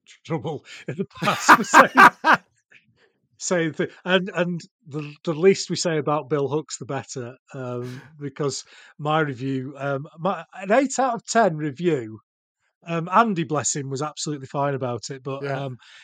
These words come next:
Speaker 1: it didn't go down well in the Bill Hooks community, unfortunately.
Speaker 2: Really?
Speaker 1: Yeah, bec-, because I hadn't played the game. So I said at the start,
Speaker 2: Oh,
Speaker 1: "I'm
Speaker 2: right.
Speaker 1: reviewing the book. This is," and
Speaker 2: Yeah.
Speaker 1: flick through so you can see what you're gonna get.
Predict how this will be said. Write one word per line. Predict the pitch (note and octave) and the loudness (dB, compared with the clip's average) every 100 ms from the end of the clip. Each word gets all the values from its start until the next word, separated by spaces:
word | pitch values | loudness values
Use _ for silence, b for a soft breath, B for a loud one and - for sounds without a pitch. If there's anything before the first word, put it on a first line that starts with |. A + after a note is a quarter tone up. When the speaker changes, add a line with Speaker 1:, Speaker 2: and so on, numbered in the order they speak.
| B | B
Speaker 1:
it | E3+ D3+ | -10 0
didn't | F#3+ F#3+ | 0 0
go | E3+ | -2
down | E3 D#3+ E3 | 0 2 0
well | D#3 D3+ | 0 -2
in | D3+ C#3+ | -4 -6
the | D3 D3 D3 A2 | -6 -6 -8 -6
Bill | D#3 C#3+ | -2 -2
Hooks | - D#3+ - | -6 -14 -14
community, | - C#3 C#3+ C3+ - C3 | -12 -8 -6 -6 -6 -8
unfortunately. | A#2 - B2+ C#3 - C3+ A#2+ A2+ | -8 -8 -10 -10 -14 -12 -12 -12
Speaker 2:
Really? | F3 D#4 A4+ A#4 G#4+ - - | -2 2 4 4 4 2 -2
Speaker 1:
Yeah, | C#3+ D3 F#3 | -2 4 4
bec-, | E3 F3+ | 4 -2
because | C#3+ G3 F#3 | -4 -2 -2
I | |
hadn't | D3 G3+ F#3 - | 2 2 0 -4
played | F3 E3 C#3+ | 0 0 -2
the | D3+ | 0
game. | D#3 C#3+ B2+ | 0 0 -4
So | - C#3 | -6 -2
I | D3 | -2
said | - G#3+ | 2 0
at | G3+ | 0
the | E3+ | -4
start, | - E3+ D3 C#3 C#3 | -6 -2 -2 -2 -6
Speaker 2:
Oh, | A#2 A#2+ A#2+ A#2+ A#2+ | -10 -10 -10 -8 -4
Speaker 1:
"I'm | D#3 | -2
Speaker 2:
right. | |
Speaker 1:
reviewing | D#3 C3+ F#3 A#3 | -2 0 0 2
the | G3+ | 0
book. | C#3+ C#3 C#3 - - _ _ _ _ _ | -2 -4 -4 -10 -20 _ _ _ _ _
This | - F#3 F#3+ | -6 -6 -4
is," | |
and | F#3 D#3+ C3+ | -6 -6 -8
Speaker 2:
Yeah. | |
Speaker 1:
flick | - G#3 F3 - | -2 -2 -2 -2
through | F3+ F3 F3 | 2 2 0
so | - D#3+ | -10 -6
you | D3+ | -6
can | D3 | -6
see | C3 G3+ | 0 2
what | F#3 E3+ | 2 -2
you're | D#3 | -4
gonna | C#3+ | -8
get. | C3 C3 C3+ | -4 -4 -4